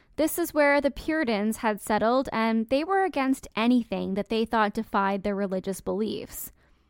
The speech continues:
Ministers also acted as judges in these trials. Anyone could be accused of being a witch. No one was safe. And when an apparent witch was put on trial in New England, it was on the person accused to prove that they were not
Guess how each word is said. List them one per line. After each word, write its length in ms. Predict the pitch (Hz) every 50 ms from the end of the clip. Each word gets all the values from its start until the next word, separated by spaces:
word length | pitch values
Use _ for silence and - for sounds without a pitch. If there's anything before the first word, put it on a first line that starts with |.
| _ _ _ _ _ -
Ministers 680 | 208 220 220 226 262 277 - - 339 339 349 370 359 - -
also 460 | - 254 254 254 - - 262 262 262 - -
acted 420 | - 214 214 220 - - 233 214 -
as 340 | - 190 196 196 208 202 208
judges 640 | 185 - - 262 320 262 226 208 202 190 180 -
in 100 | 208 208
these 220 | 202 190 190 190 -
trials. 600 | - - 233 202 160 - 165 - - - - - - -
Anyone 580 | - 254 285 320 339 294 214 185 - - - 233
could 160 | - - 277
be 160 | 208 247 233 226
accused 440 | 220 - - 247 220 220 220 -
of 100 | 214 196
being 240 | - 214 208 202 202
a 80 | 196 202
witch. 420 | 202 220 202 190 - - - - -
No 220 | 233 226 233 269
one 180 | 311 311 262 240
was 180 | 190 - 185 -
safe. 540 | - - - - - - 202 - - - - - - - - _ _ -
And 120 | 220 240
when 140 | 254 262 262
an 120 | 262 254
apparent 380 | 254 254 269 277 294 294 277 -
witch 280 | 277 277 285 - -
was 240 | - 254 254 269 262
put 220 | - - - 285 277
on 160 | 269 262 254
trial 460 | - - 294 277 269 240 226 220 226
in 160 | 214 214 226
New 140 | 240 254 269
England, 480 | 233 208 196 196 208 202 208 233 - - _ _ _ _ _ _
it 120 | - 262 254
was 160 | 269 269 269 -
on 160 | 254 254 254
the 80 | 254 254
person 560 | - - - 320 330 311 - 370 349 349 349 -
accused 800 | - 277 - - - - 285 277 277 240 208 202 202 202 - - - - - - - -
to 140 | - 277
prove 320 | - - 294 277 269 269 226
that 320 | 247 233 233 - - 226
they 160 | - 226 220
were 120 | 214 233 233
not 300 | 220 208 196 180 180